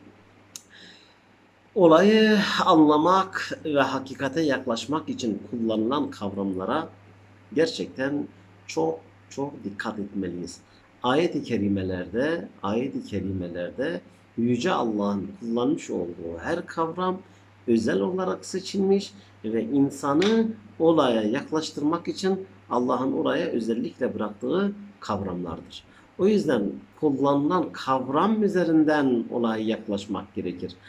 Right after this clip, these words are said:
Yoksa Allah'ın bize vermek istediği mesajın çok uzağına kendimizi atmış oluruz. Burada söylenmek istenen mana, esma boyutu itibariyle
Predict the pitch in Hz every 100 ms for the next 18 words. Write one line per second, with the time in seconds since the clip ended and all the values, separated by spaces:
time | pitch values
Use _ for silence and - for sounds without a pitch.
0 | - - - 165 - 185 196 - - -
1 | 117 117 117 151 123 113 135 113 107 139
2 | 139 - - 92 98 104 107 107 120 196
3 | 202 - - - - - 160 - 101 101
4 | 101 139 180 175 - - 160 107 90 90
5 | 107 151 - - 95 - 104 131 147 -
6 | 113 101 98 92 - - - - _ -
7 | - - _ _ _ _ _ _ _ _
8 | - - - - - - - - _ -
9 | 170 233 226 220 220 214 208 208 175 -
10 | - 190 180 170 165 165 196 202 - -
11 | 139 143 - - 139 160 139 110 113 113
12 | 110 117 98 - - _ _ _ _ _
13 | _ - - - - - - 139 - 120
14 | 196 220 143 139 120 - - 101 - 90
15 | 87 80 82 71 -